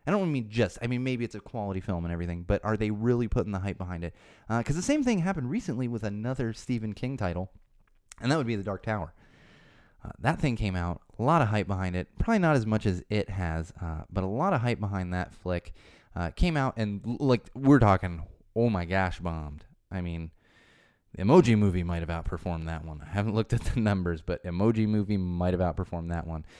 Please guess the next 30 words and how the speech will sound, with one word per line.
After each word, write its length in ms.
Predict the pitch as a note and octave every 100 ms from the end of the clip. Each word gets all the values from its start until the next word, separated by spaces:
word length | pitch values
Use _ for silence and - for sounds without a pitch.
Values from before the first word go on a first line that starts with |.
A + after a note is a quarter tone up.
| - -
Um, 400 | F2+ E2+ E2 D#2+
and 160 | F2+ F2
considering 460 | F2+ - F#2+ F#2
that 80 | E2+
the 80 | F2
budget 260 | F2+ E2+
on 140 | E2 E2
Dark 180 | E2 -
Tower 220 | F2 E2
is 80 | -
probably 180 | E2
a 40 | D#2+
lot 220 | D#2+ D#2
bigger, 360 | F#2 E2+ D#2+ - - - - _ _ _ -
whew, 260 | F#2+ F2+ - - - -
ooh. 300 | G2 F#2+ E2 - - - - _ _ _ _ _
Let, 180 | G2+ F#2+ F2+
let's 220 | A2 A2+
put 120 | E3
it 40 | B2
this 180 | A2+
way. 240 | G2 E2 D2+ _ _ _ _ _ _ _
Somebody 260 | F3+ G3+
lost 220 | D3 A2+ -
their 80 |
job 260 | G2 G2 F2
after 240 | E2+ -
Dark 220 | E2+ D#2+ -
Tower. 320 | D#2+ E2+ - - - _ _ _
Somebody. 640 | - - F2+ E2 D#2 E2